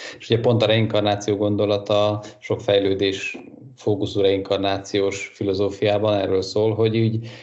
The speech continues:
ha én megdolgoztam itt valamit, akkor annak nem a részletei, hanem az általános tapasztalata majd tovább él. Most ezt nyugodtan le lehet képezni egy digitális világba, hogy akkor kérnék egy,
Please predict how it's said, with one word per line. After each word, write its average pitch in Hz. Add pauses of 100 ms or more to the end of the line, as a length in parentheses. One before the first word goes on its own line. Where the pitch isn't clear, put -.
(200)
ha 123
én 120
megdolgoztam 104
itt 95
valamit, 151
akkor 120
annak 117
nem 131
a 95
részletei, 120
hanem 117
az 113
általános 95
tapasztalata 90 (240)
majd 117
tovább 85
él. 80 (720)
Most 117
ezt 123
nyugodtan 90
le 90
lehet 90
képezni 98
egy 98
digitális 92
világba, 123
hogy 113
akkor 110
kérnék 95
egy, 92